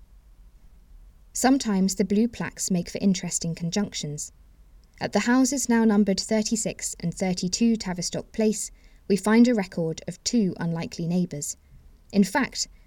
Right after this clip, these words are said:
their time here didn't quite overlap, but if it had, they would have had much to talk about.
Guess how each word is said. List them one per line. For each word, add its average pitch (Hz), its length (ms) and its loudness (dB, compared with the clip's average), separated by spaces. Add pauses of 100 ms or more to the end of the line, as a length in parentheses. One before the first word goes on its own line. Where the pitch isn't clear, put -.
their 202 140 4
time 247 320 4
here 220 200 2
didn't 240 320 0
quite 202 320 -4
overlap, 180 540 -2 (460)
but 180 100 2
if 180 100 -2
it - 120 -4
had, 214 380 -2 (340)
they 175 100 0
would 170 140 0
have 156 80 -4
had 165 180 -10
much 208 320 0
to - 80 -8
talk 190 260 -2
about. - 440 -12